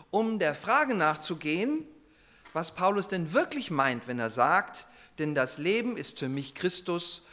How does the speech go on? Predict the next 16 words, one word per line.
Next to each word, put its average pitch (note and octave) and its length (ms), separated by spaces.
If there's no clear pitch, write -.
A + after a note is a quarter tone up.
und C#3 180
Sterben B2+ 640
Gewinn.“ A2 520
Wer D3+ 120
die D3+ 140
eigene D3+ 280
Bibel F#3 280
dabei A3+ 360
hat, A#3 180
der G3 80
kann E3 240
diesem E3 200
roten D#3 280
Faden D#3 480
einfacher C#3 500
folgen. - 380